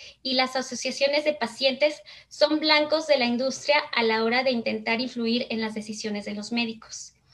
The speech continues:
De esta manera, también se pretende manipular a los médicos influyentes, conocidos como líderes claves de opinión. En meses pasados, la industria farmacéutica mexicana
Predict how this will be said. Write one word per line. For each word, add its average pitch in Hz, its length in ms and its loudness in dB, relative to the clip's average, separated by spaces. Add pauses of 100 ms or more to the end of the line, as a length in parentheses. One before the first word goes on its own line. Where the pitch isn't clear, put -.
(220)
De 254 140 4
esta 285 240 4
manera, 269 500 2 (280)
también 285 640 4
se - 160 -2
pretende 262 440 2
manipular 247 680 2 (100)
a 240 80 2
los 226 220 -2
médicos 247 400 -2
influyentes, 226 800 0
conocidos 233 640 -2
como 226 280 -2
líderes 247 480 -2
claves 226 440 -2
de 220 100 -4
opinión. 208 500 -10 (640)
En 277 140 2
meses 415 280 2
pasados, 294 640 2 (220)
la - 100 2
industria 294 360 0
farmacéutica 277 1080 0
mexicana 226 680 -2